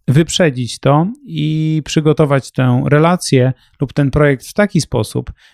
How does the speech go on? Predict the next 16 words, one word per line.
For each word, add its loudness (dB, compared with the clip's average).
żeby 0
z -8
powodzeniem 0
budować 2
relacje -2
z -16
partnerami 0
biznesowymi -4
od -10
tego -6
momentu. 0
Także -2
podsumowując, 0
miejmy 2
na 2
uwadze 2